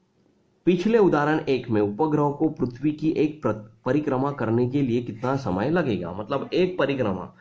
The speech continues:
चौबीस घंटे, अ, में एक पृथ्वी अपनी परिक्रमा पूरी करती है।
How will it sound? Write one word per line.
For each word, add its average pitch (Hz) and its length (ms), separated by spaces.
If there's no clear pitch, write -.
चौबीस 147 340
घंटे, 131 600
अ, 104 60
में 123 200
एक 131 260
पृथ्वी 139 320
अपनी 143 220
परिक्रमा 123 460
पूरी 113 260
करती 92 340
है। 85 220